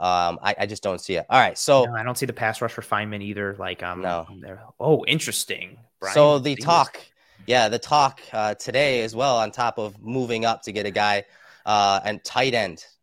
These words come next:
Speaker 1: Uh, where's your
Speaker 2: Mm-hmm.
Speaker 1: thoughts on Michael Mayer, any, any of the tight ends, if they were to drop, uh, the Bills taking one of those guys at pick twenty-seven? What are your thoughts on that?
Speaker 2: So it depends on what you're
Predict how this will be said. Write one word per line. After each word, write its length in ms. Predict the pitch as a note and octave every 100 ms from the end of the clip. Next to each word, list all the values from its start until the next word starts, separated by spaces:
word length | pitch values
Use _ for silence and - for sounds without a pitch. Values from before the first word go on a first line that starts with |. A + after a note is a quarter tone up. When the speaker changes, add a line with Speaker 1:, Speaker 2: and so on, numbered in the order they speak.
| -
Speaker 1:
Uh, 140 | F#2+
where's 360 | G2 A#2+ E3 F3
your 120 | E3
Speaker 2:
Mm-hmm. 80 | A#2+
Speaker 1:
thoughts 280 | C#3 C3 C3+
on 200 | A#2 A2
Michael 280 | A#2+ B2 A2+
Mayer, 420 | A2+ A2+ A2 G2+
any, 340 | G#3+ A#3 D#3+ D#3+
any 180 | A3
of 60 | E3+
the 60 | A#2+
tight 220 | A2+ G#2+
ends, 260 | G2+ G2 - _ -
if 120 | -
they 120 | B2
were 140 | A#2
to 80 | A2
drop, 360 | G2 G#2+ G#2 - _ _ _ _
uh, 280 | F#2+ G2 F#2+
the 100 | G#2
Bills 340 | G2 B2+ B2+ -
taking 340 | B2 B2 A2+
one 100 | A2
of 60 | G#2
those 200 | G#2 -
guys 300 | G#2 G2+ F#2
at 200 | G#2 G2
pick 140 | G#2 -
twenty-seven? 400 | G2 F2+ F#2 F2+
What 60 |
are 60 | G2
your 40 |
thoughts 280 | - E2+ -
on 100 | D#2
that? 140 | D2+ _ -
Speaker 2:
So 240 | - F#3 E3+
it 40 |
depends 300 | D#3+ G#3 A#3+
on 160 | G#3 C3
what 160 | C#3
you're 320 | C3 A2+ -